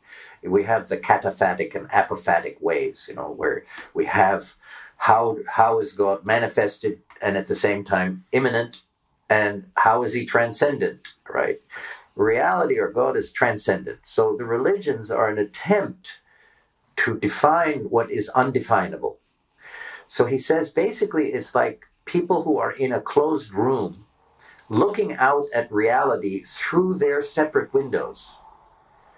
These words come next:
So they're seeing some aspect of reality, but they can't see the whole of it. It's not that you're going to be able to see all of that at once. It's,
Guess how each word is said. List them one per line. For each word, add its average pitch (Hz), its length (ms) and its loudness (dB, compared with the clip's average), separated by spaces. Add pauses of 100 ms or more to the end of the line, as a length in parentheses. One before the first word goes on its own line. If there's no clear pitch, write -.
(220)
So 135 240 4
they're 131 140 0
seeing 156 500 -2
some 185 520 0
aspect 156 580 0
of 95 160 0
reality, 95 460 0
but 139 180 2
they 147 80 0
can't 175 380 -2
see 156 160 0
the 131 140 0
whole 160 280 0
of 107 80 -4
it. - 160 -6
It's - 220 -8
not 151 180 2
that 160 140 -2
you're 127 140 2
going 123 300 -2
to 107 80 -16
be 113 120 0
able 120 260 0
to 104 120 -2
see 127 260 2
all 123 320 2
of 104 100 -4
that 110 220 2
at 92 160 -6
once. - 440 -2
It's, - 220 -16